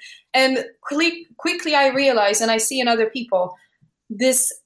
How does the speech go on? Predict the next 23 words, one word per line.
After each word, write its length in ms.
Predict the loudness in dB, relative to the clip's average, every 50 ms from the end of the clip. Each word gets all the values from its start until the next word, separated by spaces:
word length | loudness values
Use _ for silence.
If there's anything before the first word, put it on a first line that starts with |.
| _ _ _
energy, 920 | 4 4 4 6 4 4 4 4 4 4 4 2 0 -4 -8 -8 -10 -10 0 2
this, 220 | 2 2 2 2
like, 200 | 2 0 0 0 -6
happiness 680 | -4 0 2 2 2 2 0 -2 0 0 0 0 0
going 260 | 0 0 0 0 -2
through 160 | -2 -4 -2 -2
my 160 | 0 0 0
body. 400 | 0 0 0 2 0 0 0 0
I 120 | 0 0
spent 500 | 2 0 -2 -2 0 0 0 0 0 0
some 220 | 0 -2 -4 -4 -8
quality 760 | -6 0 2 4 4 4 2 0 -2 -2 -2 -2 -2 -2 -4
time 300 | -2 0 0 0 2 0
with 100 | 0 0
other 200 | 2 2 0 -2
people. 280 | -2 -4 -4 0 0
I 100 | 0 2
made 400 | 2 0 0 0 0 -2 -2 0
them 200 | 2 4 4 4
laugh. 500 | 4 2 2 2 2 2 2 2 0 -4 -10 -12 -6 -4
I 120 | -2 0
made 340 | 2 2 2 0 0 0 2
them 380 | 2 4 4 4 2 -2 -4